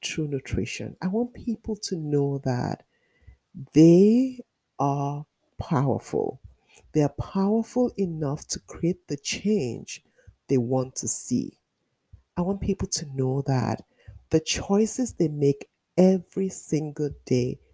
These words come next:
matter. The food choices we make every single day matters.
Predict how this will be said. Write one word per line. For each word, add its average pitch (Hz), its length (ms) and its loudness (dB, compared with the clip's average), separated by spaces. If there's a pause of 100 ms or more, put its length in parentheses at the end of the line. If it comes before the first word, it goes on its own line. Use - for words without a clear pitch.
(180)
matter. 117 560 -2 (460)
The 156 120 2
food 220 480 -2
choices 175 720 -2
we 160 80 0
make 147 320 -4 (180)
every 160 480 0
single 147 640 -6 (100)
day 123 320 -2
matters. 120 720 -6